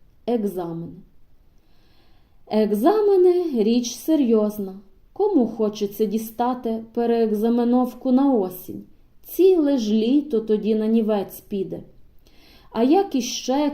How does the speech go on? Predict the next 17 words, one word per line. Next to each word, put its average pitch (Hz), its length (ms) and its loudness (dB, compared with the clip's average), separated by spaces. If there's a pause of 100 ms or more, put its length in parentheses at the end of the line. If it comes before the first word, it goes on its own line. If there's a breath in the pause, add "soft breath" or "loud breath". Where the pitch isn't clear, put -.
крий 240 280 4
доле, 226 540 2
на 208 140 0
другий 226 480 2
рік 240 400 4
залишишся? 262 1000 0 (840)
А 226 160 -4
футбол 220 680 2
хіба 233 460 0
річ 247 340 0
не 226 160 2
серйозна? 220 880 -2 (560)
Кому 415 440 0
хочеться 302 760 0
діставати 285 760 -2
три 285 340 -2
нуль 302 360 4